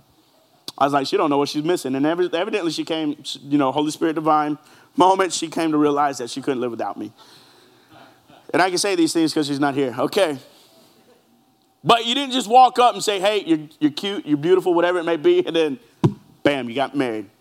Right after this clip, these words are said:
But you had to put in effort. You got to know their likes, their dislikes, their pet peeves, their wants, their desires, their goals, right? You begin to learn all these things, and it's not that you changed for that person. It is that you began to love that person.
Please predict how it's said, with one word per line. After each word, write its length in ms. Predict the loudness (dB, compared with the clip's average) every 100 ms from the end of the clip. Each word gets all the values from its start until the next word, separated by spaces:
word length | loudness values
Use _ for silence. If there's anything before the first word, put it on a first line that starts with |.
| _ _ _ _ _ 2
But 140 | 4
you 60 | 4
had 80 |
to 60 | 4
put 140 | 2
in 120 | 2 2
effort. 360 | 0 -2 -6 -10 _ _ -2
You 120 | 0
got 180 | 0 0
to 60 |
know 180 | 2 2
their 140 | 4
likes, 440 | 6 6 4 -4 -4
their 160 | -4
dislikes, 720 | 0 2 2 2 2 2 -4
their 120 | -4 -2
pet 280 | -2 -4
peeves, 480 | -4 -4 -2 -2 -2 -6 -20 0
their 180 | 2 4
wants, 420 | 6 6 4 0
their 160 | -2 0
desires, 640 | 0 4 4 4 -2 0
their 120 | 0
goals, 800 | 2 2 4 6 4 -2 -6 -14 -18 _ _ _ _ 0
right? 360 | 4 4 0 -10 -16 -8
You 120 | -2
begin 220 | 0 2
to 40 | 4
learn 320 | 4 4 2
all 180 | 2 2
these 200 | 0 0
things, 320 | -4 -4 -6
and 100 | -6
it's 180 | -4 2
not 380 | 4 4 2
that 220 | 0 0 0
you 160 | -6
changed 600 | -6 -4 -4 -4 -4 -6
for 240 | 0 2 4
that 280 | 4 2 2
person. 540 | 2 0 -4 -4 -4 -10 -20 -4
It 120 | -2
is 60 | 4
that 220 | 2 4
you 140 | 2 4
began 360 | 4 2 2
to 80 | 2
love 440 | 4 6 4 4
that 280 | 4 4 4
person. 600 | 0 0 0 -2 -4 -4